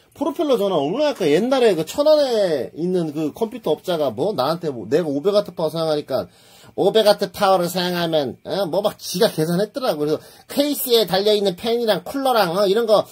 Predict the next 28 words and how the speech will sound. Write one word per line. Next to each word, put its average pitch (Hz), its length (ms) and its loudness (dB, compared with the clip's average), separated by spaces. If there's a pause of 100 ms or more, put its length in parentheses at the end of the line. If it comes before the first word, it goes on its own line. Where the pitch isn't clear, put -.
(100)
어, 180 180 0
네 170 160 6
개 240 100 2
달았으니까 208 540 0
합쳐지면, 214 480 -2
어, 208 220 2
뭐, 202 280 2 (140)
뭐 170 160 0
백 170 160 -2
와트 247 260 0
뭐. 185 200 2 (680)
병신 - 460 -20
같은 - 160 -20
새끼. - 360 -20 (1040)
별 202 480 4
병신들이 277 960 0
와가지고 147 500 4
그냥, 139 340 -6 (380)
그냥 277 240 0
컴퓨터 349 480 0
분야밖에 254 420 2
모르는 208 440 2
거야. 147 600 4 (460)
어? 214 280 -2 (880)
그러니까 269 460 2
개떡 175 300 -4
같은 180 580 -2
이런 170 560 0